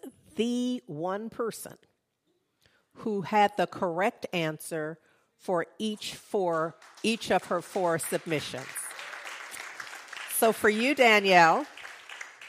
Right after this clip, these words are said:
I have a fifty dollar gift certificate from Marcus Books. So congratulations to Suzette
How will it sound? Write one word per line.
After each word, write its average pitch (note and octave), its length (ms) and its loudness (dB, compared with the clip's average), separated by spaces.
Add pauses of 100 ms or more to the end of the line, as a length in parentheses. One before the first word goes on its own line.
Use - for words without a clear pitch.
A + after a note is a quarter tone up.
(420)
I F3+ 160 2
have F3+ 720 4 (960)
a F3+ 120 4
fifty - 600 -4
dollar A#2+ 400 -4 (880)
gift G3+ 260 4
certificate D#3+ 760 -4 (120)
from E3 180 -4
Marcus D#3 500 0
Books. C3+ 460 -8 (580)
So G#3 240 6
congratulations A3 1300 6
to G3+ 180 0
Suzette G3 720 4